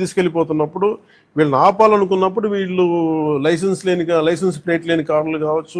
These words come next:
లేదంటే అసలు ఇంజిన్లో కూడా చాసిస్ మీద నెంబర్లు చెడిపేసి దొంగతనం చేసిన కార్లు, అది ఒక చాలా క్రమబద్ధీకరణతో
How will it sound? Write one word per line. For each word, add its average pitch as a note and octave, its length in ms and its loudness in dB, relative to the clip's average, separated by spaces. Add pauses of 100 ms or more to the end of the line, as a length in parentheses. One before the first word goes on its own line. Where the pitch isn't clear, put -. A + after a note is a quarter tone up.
(140)
లేదంటే D#3+ 380 -4 (540)
అసలు C#3+ 320 0 (200)
ఇంజిన్లో F#3 400 4
కూడా E3+ 180 0
చాసిస్ F3 320 2 (100)
మీద E3+ 120 0 (100)
నెంబర్లు E3 380 -2 (440)
చెడిపేసి D3+ 460 -4 (100)
దొంగతనం E3 380 -4
చేసిన D3+ 200 -8 (100)
కార్లు, D3+ 320 -4 (480)
అది E3+ 180 2
ఒక E3 80 -2 (100)
చాలా A3+ 200 2 (180)
క్రమబద్ధీకరణతో G#3 800 0